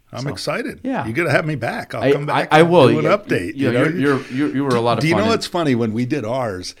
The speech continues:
Speaker 1: it's funny that you say that because we, there were a few people who it, it was much more of, like, an interview. Like, it was a,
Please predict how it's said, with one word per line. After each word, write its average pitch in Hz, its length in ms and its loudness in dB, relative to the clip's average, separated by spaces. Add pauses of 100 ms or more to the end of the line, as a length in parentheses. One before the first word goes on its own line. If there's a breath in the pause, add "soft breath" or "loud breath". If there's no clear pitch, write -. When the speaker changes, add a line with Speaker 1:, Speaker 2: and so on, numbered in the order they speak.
(120 soft breath)
Speaker 1:
it's - 180 -8
funny 147 280 0
that 127 180 2
you 101 60 -10
say 170 220 -4
that 90 220 -10
because 98 460 -8
we, 117 300 -4 (120)
there 117 140 -2
were 110 160 0
a 107 60 -4
few 165 280 -10
people 110 560 -6 (220 loud breath)
who 113 280 0
it, 113 200 -6
it 117 140 -4
was 110 240 -4
much 113 260 -4
more 120 180 0
of, 104 120 -4
like, 101 200 -8
an 101 60 -8
interview. 101 420 -6
Like, 90 300 -10
it 104 240 -8
was 104 200 -4
a, 98 60 -6